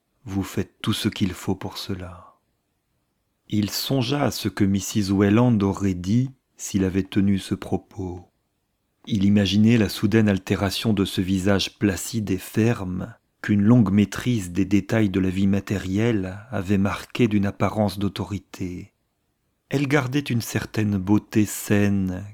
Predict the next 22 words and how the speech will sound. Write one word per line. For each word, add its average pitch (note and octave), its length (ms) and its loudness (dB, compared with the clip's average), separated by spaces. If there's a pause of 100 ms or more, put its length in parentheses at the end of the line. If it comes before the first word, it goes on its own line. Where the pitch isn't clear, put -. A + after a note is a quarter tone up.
(100)
qui - 160 -6
rappelait G2+ 460 2
celle G2+ 320 0
de G2 100 2
May, F#2 580 -2 (500)
et A2+ 240 2
Archer A#2+ 500 -2
se - 140 -2
demandait G#2 500 4
si A2+ 160 -4
sa G2+ 220 -4
fiancée A2 640 0
n'était A2 300 -2
pas G#2+ 180 2
destinée A2 640 0
à A#2 80 -4
cette - 300 -6
maturité A2+ 920 -2
à G#2 100 0
la G#2 100 0
fois G#2+ 260 0
lourde G#2 640 2